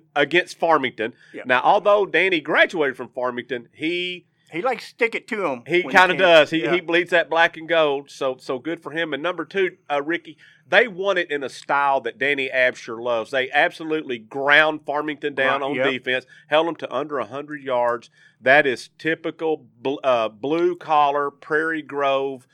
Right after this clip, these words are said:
Speaker 1: slobber knocker football, and you know Absher loved that.
Speaker 2: How many games do we see now that the team is trailing seven to six and then come back and win two f-,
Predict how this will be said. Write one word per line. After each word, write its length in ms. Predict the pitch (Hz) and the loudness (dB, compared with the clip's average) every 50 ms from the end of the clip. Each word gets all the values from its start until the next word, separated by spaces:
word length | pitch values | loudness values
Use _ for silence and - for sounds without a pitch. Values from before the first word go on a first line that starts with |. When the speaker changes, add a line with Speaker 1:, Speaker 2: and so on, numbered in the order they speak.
| _ _ _ _ | _ _ _ _
Speaker 1:
slobber 580 | _ - - - 165 160 160 170 170 - 170 160 | _ -14 -10 -4 4 8 8 8 8 6 2 0
knocker 420 | 151 151 147 147 147 - 160 147 | 2 4 4 4 4 2 0 -4
football, 500 | - - 147 139 - 123 120 120 120 117 | -2 -4 -6 -4 0 2 2 2 2 2
and 140 | 113 110 113 | -2 -6 -8
you 120 | 127 147 151 | -8 -10 -6
know 320 | 139 143 147 147 143 139 - - - | -2 0 0 0 0 -2 -6 -4 0
Absher 480 | 147 139 139 127 - - 127 117 113 117 | 2 2 2 0 -2 -8 -8 -8 -8 -8
loved 500 | 120 127 131 131 127 120 107 92 101 95 | -2 2 4 4 4 4 2 0 -4 -4
that. 280 | 113 104 90 82 - _ _ _ | -2 -2 -2 -4 -12 _ _ _
Speaker 2:
How 120 | - 190 | 0 0
many 220 | 247 269 202 190 170 | 2 2 -2 -2 -2
games 300 | 190 202 196 185 147 143 | -2 -2 -2 -2 -4 -6
do 60 | 147 | -10
we 100 | 151 151 | -10 -10
see 200 | - 196 180 170 | -8 -8 -8 -4
now 300 | 147 147 147 143 143 139 | -2 0 0 0 0 -2
that 160 | 131 127 123 | -4 -8 -10
the 160 | - - 156 - | -10 -14 -16 -14
team 320 | _ - 185 175 165 151 | _ -6 -6 -6 -4 -6
is 80 | 135 - | -8 -12
trailing 560 | - - 180 165 151 151 143 135 135 127 123 | -8 -6 -4 -2 -2 -2 -2 -4 -6 -8 -10
seven 340 | - - 180 160 151 143 131 | -8 -6 -6 -6 -6 -6 -10
to 80 | 120 113 | -14 -14
six 920 | - - 170 160 - - _ _ _ - 190 175 143 131 131 _ _ _ _ _ _ _ - | -14 -16 -16 -16 -16 -16 _ _ _ -10 -8 -6 -6 -6 -8 _ _ _ _ _ _ _ -8
and 140 | 151 151 151 | -6 -4 -4
then 100 | 147 139 | -6 -2
come 220 | - 185 165 156 | 0 0 0 2
back 260 | 139 160 156 151 156 | 2 0 0 0 -2
and 120 | 143 139 156 | -6 -8 -6
win 220 | 165 151 131 131 - | -6 -6 -6 -8 -10
two 140 | - 190 175 | -10 -10 -10
f-, 80 | - | -12